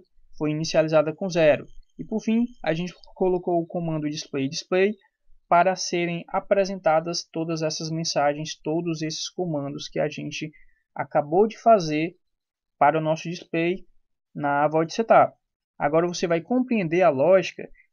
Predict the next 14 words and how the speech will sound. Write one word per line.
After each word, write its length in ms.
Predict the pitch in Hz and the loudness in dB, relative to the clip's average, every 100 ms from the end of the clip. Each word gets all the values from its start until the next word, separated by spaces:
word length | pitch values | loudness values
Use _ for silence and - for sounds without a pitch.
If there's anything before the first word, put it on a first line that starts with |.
| _ | _
dentro 600 | 147 165 226 254 254 262 262 _ | -4 0 2 2 0 -2 -4 _
da 200 | - 196 | 0 2
nossa 400 | 196 170 175 170 | 4 2 2 -2
função 540 | 196 220 214 - 160 170 | -4 -4 -4 -4 -4 -2
void 280 | 160 165 220 | -2 -2 0
loop. 300 | 214 190 175 220 - _ - | 0 0 -4 -18 -20 _ -4
É 80 | 143 | -2
aqui 200 | 147 175 | -2 -4
onde 160 | 185 | -6
está 320 | 185 - 170 185 | -2 4 6 6
a 20 | |
lógica 640 | 170 160 175 175 180 185 | 6 4 4 2 -2 -4
do 160 | 175 165 | 0 -2
projeto. 600 | 160 196 190 160 127 - | 0 -2 0 2 0 -4